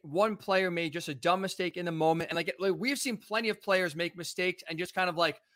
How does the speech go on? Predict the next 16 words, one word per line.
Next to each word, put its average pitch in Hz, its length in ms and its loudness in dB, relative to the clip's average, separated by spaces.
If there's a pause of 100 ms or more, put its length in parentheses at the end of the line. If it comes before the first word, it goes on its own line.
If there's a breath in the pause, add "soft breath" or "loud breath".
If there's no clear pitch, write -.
(280)
forget 214 460 4
the 220 80 -4
situation 190 640 0 (260)
or 185 120 2
just - 220 -2 (280)
try 220 160 6
to 220 80 2
do 208 100 -2
too 208 160 -4
much, 190 300 2
and 175 140 -2
it 170 100 -6
ends 175 280 0
in, 170 180 -4
in 156 220 -2
disaster. 143 640 2